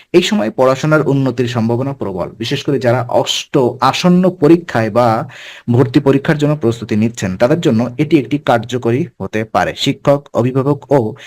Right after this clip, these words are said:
গাইডের কাছ থেকে প্রাপ্ত পরামর্শ ফলপ্রসূ হবে। গৃহপাঠ ও রিভিশনের জন্য এটি উপযুক্ত সময়।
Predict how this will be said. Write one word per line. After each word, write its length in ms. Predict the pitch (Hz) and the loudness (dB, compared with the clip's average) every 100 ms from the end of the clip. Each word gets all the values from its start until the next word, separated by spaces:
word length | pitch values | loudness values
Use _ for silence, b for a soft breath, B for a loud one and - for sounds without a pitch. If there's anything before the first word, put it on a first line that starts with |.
| B B B 110 147 | B B B -4 2
গাইডের 380 | 143 170 190 | 2 2 -2
কাছ 200 | 185 151 | -2 -4
থেকে 200 | - 170 | -4 -4
প্রাপ্ত 360 | 160 127 120 123 | 0 0 0 -4
পরামর্শ 540 | 120 104 104 117 120 | -2 -2 0 -2 -2
ফলপ্রসূ 640 | 147 - 95 101 101 - 104 | -4 0 -2 -2 -4 -4 -6
হবে। 260 | 95 92 - _ 117 110 | -6 -8 -12 _ -4 -2
গৃহপাঠ 500 | 131 147 151 135 139 - | 2 2 4 0 -2 0
ও 220 | 135 101 | 2 2
রিভিশনের 600 | 110 135 170 175 180 160 | 2 4 4 4 4 4
জন্য 400 | 143 131 120 123 151 | 4 4 4 2 0
এটি 300 | 151 180 175 | 2 2 2
উপযুক্ত 460 | 139 131 123 120 120 | 0 0 0 0 -2
সময়। 500 | - - 101 92 | -2 -2 0 -2